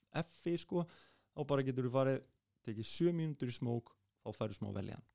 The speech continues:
Og heilinn veit þetta því að við erum búin að gera þetta svo oft, hann bara veit að þarna er góð leið. Ok? Getur þú fengið tilbreyting út úr að reykja?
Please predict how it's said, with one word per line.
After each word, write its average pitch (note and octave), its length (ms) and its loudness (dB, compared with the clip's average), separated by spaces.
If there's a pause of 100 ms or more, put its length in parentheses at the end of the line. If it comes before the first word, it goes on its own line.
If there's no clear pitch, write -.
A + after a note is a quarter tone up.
(320)
Og G#2 80 0
heilinn B2 300 2
veit A2 160 0
þetta G#2 240 -2
því G#2+ 140 -4
að G#2 100 -4
við G#2 80 -10
erum G2+ 180 -10
búin G#2 140 -4
að - 80 -10
gera G#2+ 140 -8
þetta - 160 -12
svo - 120 -12
oft, - 200 -14 (100)
hann - 100 -8
bara - 220 -4 (240)
veit A2 260 -6
að G2 120 -6
þarna A2 160 -6
er - 100 -10
góð G#2+ 160 2
leið. - 180 -10 (540)
Ok? B2 100 0 (880)
Getur F#3+ 220 0
þú E3 80 2
fengið C#3+ 180 -2
tilbreyting F#3 560 -2
út F#3+ 180 -6
úr F#3 120 -4
að F3+ 100 -4
reykja? F#3 220 -4